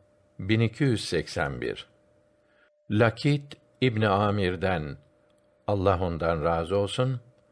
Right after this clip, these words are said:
rivayet edildiğine göre, kendisi bir gün Rasulullah sallallahu aleyhi ve selleme gelip, "Babam çok yaşlıdır.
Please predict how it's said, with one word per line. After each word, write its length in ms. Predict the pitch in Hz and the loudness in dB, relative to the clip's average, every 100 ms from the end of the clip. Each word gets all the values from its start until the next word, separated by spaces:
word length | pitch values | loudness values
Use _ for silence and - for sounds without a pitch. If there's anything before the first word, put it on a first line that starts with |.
| _ _ _ _ _ - | _ _ _ _ _ -6
rivayet 580 | 101 117 117 113 135 135 | 0 4 6 6 4 2
edildiğine 600 | 82 92 85 87 90 107 | -2 -2 -2 -2 0 0
göre, 360 | 117 120 131 - _ _ _ _ _ _ - | 2 4 2 0 _ _ _ _ _ _ -2
kendisi 600 | 139 139 135 - 143 147 | 0 2 0 0 0 2
bir 140 | 156 | 0
gün 420 | 92 90 127 143 - - _ _ - | 2 -2 0 -4 -6 -18 _ _ -4
Rasulullah 840 | 107 113 - 127 127 127 127 117 - _ _ | 0 2 2 2 2 4 2 2 -6 _ _
sallallahu 800 | - 104 95 95 92 107 110 92 | -2 2 4 4 4 2 4 2
aleyhi 440 | 85 87 104 87 78 | 0 0 0 0 -2
ve 100 | 76 | -2
selleme 520 | 87 78 82 90 101 | -2 -2 -2 -2 -2
gelip, 300 | 110 117 - - _ _ _ _ _ _ _ _ _ - | 0 0 -4 -16 _ _ _ _ _ _ _ _ _ -4
"Babam 480 | 101 123 139 123 104 | 0 4 4 2 -2
çok 360 | - 107 - | 0 -2 0
yaşlıdır. 680 | - - - 76 - 55 | -4 -2 -4 -6 -4 -6